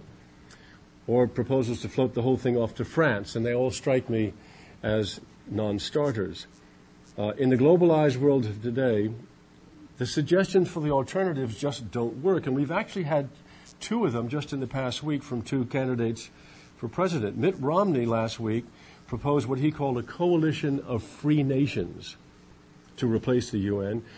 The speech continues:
and John McCain had a little different thing. He said a coalition of democracies. Um, well, Russia and China are neither democratic nor, um, are they free? So I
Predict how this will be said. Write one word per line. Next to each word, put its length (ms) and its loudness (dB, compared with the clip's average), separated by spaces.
and 140 0
John 240 6
McCain 440 4
had 160 0
a 60 4
little 260 0
different 300 0
thing. 100 -2
He 120 0
said 160 0
a 60 0
coalition 640 0
of 240 -6
democracies. 880 -6
Um, 360 4
well, 300 6
Russia 600 4
and 180 2
China 560 2
are 120 2
neither 460 2
democratic 800 -2
nor, 420 4
um, 300 0
are 100 0
they 140 0
free? 380 0
So 300 2
I 160 2